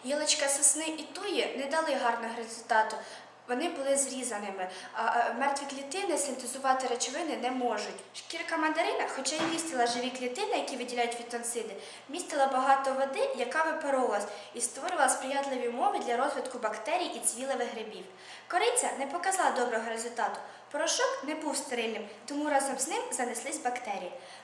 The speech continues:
Мелений чорний перець має кращі фітонцидні властивості, ніж кориця. Може використовувати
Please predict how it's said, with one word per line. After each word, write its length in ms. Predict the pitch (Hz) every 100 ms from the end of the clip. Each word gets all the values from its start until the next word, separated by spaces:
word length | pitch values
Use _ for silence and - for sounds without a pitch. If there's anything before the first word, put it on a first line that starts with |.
| -
Мелений 360 | 277 349 349
чорний 340 | 320 339 330 330
перець 440 | 392 494 285 - -
має 260 | 262 330 359
кращі 280 | 359 285 285
фітонцидні 560 | - - 233 - 302 311
властивості, 640 | 247 247 - 240 233 - -
ніж 180 | 247 349
кориця. 440 | - 262 220 - - - - -
Може 220 | 285 302
використовувати 720 | 302 277 269 262 370 381 339